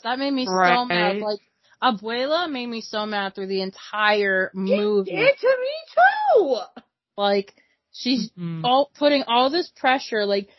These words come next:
Speaker 1: she looks so happy when she, like, at the beginning of the movie when it was,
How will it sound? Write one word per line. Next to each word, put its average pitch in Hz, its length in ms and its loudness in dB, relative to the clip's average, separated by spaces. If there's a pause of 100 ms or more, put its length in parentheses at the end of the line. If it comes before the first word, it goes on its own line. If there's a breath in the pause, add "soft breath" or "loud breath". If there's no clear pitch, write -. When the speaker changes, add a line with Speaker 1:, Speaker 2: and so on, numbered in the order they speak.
(200)
Speaker 1:
she - 260 -4
looks 320 240 -2 (160)
so 247 300 4
happy 254 640 -4
when 226 280 -4
she, 214 380 -6 (280)
like, 214 200 4
at 214 100 -2
the 208 80 0
beginning 196 380 0
of 208 60 -2
the 214 80 -2
movie 208 340 0
when 202 200 2
it 190 140 2
was, 208 200 -2